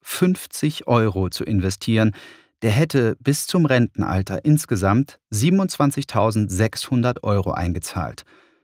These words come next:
Durch den Zinseszins kämen aber noch einmal knapp neunzigtausend Euro obendrauf. Das ergibt insgesamt eine Summe von immerhin einhundertzwanzigtausendzweiundsiebzig Euro. Nicht schlecht, oder? Bereits kleine Investitionen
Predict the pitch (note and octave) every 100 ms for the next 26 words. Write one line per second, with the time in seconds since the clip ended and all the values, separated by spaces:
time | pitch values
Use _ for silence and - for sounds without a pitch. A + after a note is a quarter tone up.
0 | _ _ - D3 - A#2 F#2+ E3 D#3 B2
1 | - - B2 D3+ - - D#3+ F3+ D#3 D#3
2 | D3+ D3 A#2+ B2+ D3+ C#3+ - D3+ - B2
3 | C3+ D#3 F3 E3 E3 D#3+ - C#3+ C3+ C3+
4 | C3+ B2 A#2+ - B2+ A#2 G#2+ A2+ C3 -
5 | - - _ _ _ _ _ _ _ -
6 | D3+ F#3+ - - D3+ D#3+ D3 D3 C#3+ B2+
7 | C3 - B2 A2 A#2+ C#3 C#3+ C3 - C3+
8 | C#3 C3 C3+ - B2 C#3 D#3 D3+ D3+ -
9 | G#2+ G#2+ A#2+ - - G2+ G2 A2 - G2
10 | F#2+ G2+ G2 G2 - B2 - A2+ F#2 D#2+
11 | D2+ - _ _ _ _ _ - G2 -
12 | D3 A2 - F#2+ G2 C3+ - _ _ _
13 | _ _ _ _ B2 A#2 C3 E3 - -
14 | C3 B2+ B2+ - A2 G#2+ - G#2+ - C3
15 | B2 A#2+ A#2